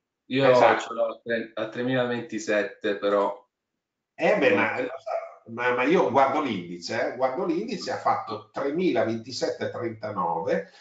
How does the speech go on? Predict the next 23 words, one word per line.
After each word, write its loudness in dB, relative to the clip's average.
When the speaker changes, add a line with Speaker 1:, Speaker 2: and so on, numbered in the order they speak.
Speaker 2:
mentre 2
il -10
precedente -2
del -14
ventisei -8
luglio 4
era 0
tremilaventisette 0
e 0
novantotto -6
e 2
la 2
chiusura 2
è -6
tremilaventicinque, -4
qui -2
abbiamo -2
fatto -6
tremilaventidue, -8
per -16
cui -2
abbiamo -2
sfiorato -2